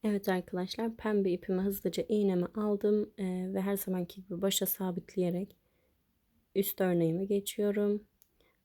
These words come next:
Bu şekilde sabitledikten sonra baştaki pırpıra batıyoruz arkadaşlar. Sıktıktan sonra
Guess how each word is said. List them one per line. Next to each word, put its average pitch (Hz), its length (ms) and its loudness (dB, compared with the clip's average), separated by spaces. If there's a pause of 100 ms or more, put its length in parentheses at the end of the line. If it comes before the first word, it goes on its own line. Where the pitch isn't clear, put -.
(100)
Bu 247 40 -4
şekilde 202 440 0
sabitledikten 180 840 0
sonra 190 380 -2
baştaki 196 480 -2
pırpıra 196 440 0
batıyoruz 214 500 0
arkadaşlar. 214 880 -2 (1200)
Sıktıktan 175 720 -2
sonra 196 600 -2